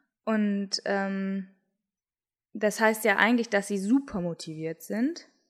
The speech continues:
und trotzdem kriegen sie nicht die Leistung hin. Also es gibt sozusagen, ich glaube, dass das mit der Motivation kann in, in alle Richtungen gehen.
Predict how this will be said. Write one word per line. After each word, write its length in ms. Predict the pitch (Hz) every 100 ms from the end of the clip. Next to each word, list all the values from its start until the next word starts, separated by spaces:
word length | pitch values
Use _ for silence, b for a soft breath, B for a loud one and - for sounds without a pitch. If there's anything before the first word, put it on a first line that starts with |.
| _ _ -
und 140 | 190
trotzdem 460 | - 233 - 190 185
kriegen 280 | - 180 175
sie 120 | 175
nicht 240 | 175 -
die 40 | -
Leistung 480 | - - - - 196 -
hin. 240 | 202 180 190 _ _ _ _ _ _ _ B B B B
Also 200 | 208 196
es 140 | 196
gibt 180 | 233 220
sozusagen, 420 | 226 220 220 202
ich 120 | 196
glaube, 480 | 214 214 233 240 233 220
dass 480 | - 208 202 - -
das 180 | - 208
mit 100 | 220
der 80 | 220
Motivation 640 | 208 202 208 202 233 240
kann 280 | 240 214 220
in, 480 | 208 202 202 208 -
in 240 | 202 202 - -
alle 260 | 220 214
Richtungen 440 | 190 185 185 175 175
gehen. 360 | 175 175 180